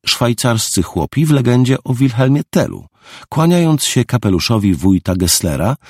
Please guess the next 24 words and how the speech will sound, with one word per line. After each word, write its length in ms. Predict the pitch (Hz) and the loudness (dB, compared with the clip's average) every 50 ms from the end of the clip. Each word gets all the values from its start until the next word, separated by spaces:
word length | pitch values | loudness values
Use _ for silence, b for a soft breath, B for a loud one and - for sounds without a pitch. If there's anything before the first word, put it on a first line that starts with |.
| B B B B | B B B B
umieszczonemu 600 | - 127 127 120 110 - - 117 127 135 139 131 110 | 2 2 4 4 2 0 0 0 2 2 4 4 2
na 120 | 101 87 | 2 2
wysokim 380 | 85 95 - - 104 - 104 92 | 0 0 -2 -2 -2 -2 -2 -2
kołku. 460 | - - 62 55 - - - 50 50 - _ _ _ _ _ _ _ _ _ _ _ _ _ _ _ _ _ _ _ | -2 -4 -6 -8 -8 -10 -16 -18 -18 -20 _ _ _ _ _ _ _ _ _ _ _ _ _ _ _ _ _ _ _
Ten 240 | - - 208 226 170 | -2 2 2 4 4
gest 280 | 127 143 160 - - - | 4 2 0 -2 -4 -4
poddaństwa 760 | - 117 104 101 87 107 101 82 67 - - - - 120 107 | -4 -4 -2 -2 0 0 0 -2 -2 -6 -6 -4 -2 0 2
ma 160 | 110 107 110 | 2 2 0
istotne 520 | - - 117 - - - 135 - 139 123 | -2 -4 -4 -4 -4 -4 -4 0 0 0
znaczenie. 500 | 104 92 82 - - - - - - - - _ _ _ _ _ _ _ _ _ _ _ _ _ _ _ _ | 0 0 -2 -4 -6 -8 -10 -10 -12 -14 -20 _ _ _ _ _ _ _ _ _ _ _ _ _ _ _ _
To 140 | - 202 233 | 0 2 2
samo 360 | - - 170 110 76 64 73 | 2 2 0 0 -2 -4 -4
myśli 320 | 95 120 131 - - 131 | -2 -2 -2 -2 -2 -2
autokrata 500 | 120 110 - 120 113 - 170 - 131 101 | -2 -2 -4 -6 -6 -4 -4 -4 -2 -2
o 80 | 87 82 | -2 -2
swoim 280 | - - 85 92 101 104 | -2 -2 -2 0 0 0
kłamstwie. 520 | - 64 104 85 - - - - - - - - _ _ _ _ _ _ _ _ | 0 0 -2 -2 -4 -6 -10 -12 -16 -16 -18 -20 _ _ _ _ _ _ _ _
Kto 160 | - - 127 104 | -6 -2 -2 0
go 100 | 95 90 | 0 0
nie 120 | 90 90 | 0 -2
przyjmuje, 520 | - - - 87 71 64 - 50 65 110 | -2 0 0 0 0 -2 -2 -2 -4 -4
ten 140 | - - 58 | -2 -2 -4
jest 200 | 55 60 - - | -4 -4 -4 -4
wrogiem 480 | 67 71 117 139 113 - - - - | -2 0 2 2 0 0 -4 -8 -10